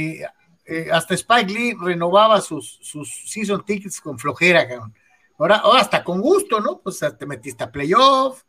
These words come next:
el equipo apunta como que con un poquito de plastilina y aquí y acá, a lo mejor el año que entra son hasta mejores. O sea, eh,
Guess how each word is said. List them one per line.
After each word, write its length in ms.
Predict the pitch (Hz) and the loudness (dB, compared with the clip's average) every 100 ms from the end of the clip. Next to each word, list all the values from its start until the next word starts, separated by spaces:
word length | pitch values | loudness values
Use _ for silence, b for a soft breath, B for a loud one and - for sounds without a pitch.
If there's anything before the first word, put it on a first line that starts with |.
| _ _ _ | _ _ _
el 140 | 165 165 | -2 0
equipo 340 | 160 202 196 | 0 -4 -2
apunta 500 | 135 196 233 226 175 | -2 0 -2 0 -2
como 240 | - 143 - | -4 -8 -12
que 140 | 123 120 | -14 -16
con 360 | - 127 127 110 _ _ _ _ | -10 -10 -10 -20 _ _ _ _
un 140 | 180 175 | -14 -4
poquito 400 | 175 214 214 165 | -4 -2 -2 0
de 100 | 147 | 2
plastilina 800 | 156 - 151 156 208 226 196 160 | 2 0 -4 0 2 2 0 0
y 80 | |
aquí 220 | 156 165 196 | -4 0 2
y 60 | |
acá, 280 | 180 - 185 | 2 4 2
a 180 | 185 151 | 2 -6
lo 140 | 139 | -8
mejor 260 | 139 127 180 | -10 -6 -4
el 80 | 160 | -2
año 220 | 175 147 | -6 -6
que 80 | 175 | -6
entra 140 | 170 | -4
son 180 | 175 165 | -4 -4
hasta 240 | - - | -8 -12
mejores. 680 | 123 113 175 214 208 185 - b b b _ | -14 -4 2 4 4 0 -4 b b b _
O 80 | 143 | -2
sea, 400 | 165 180 156 - | 4 4 4 -2
eh, 260 | 143 127 | -6 -6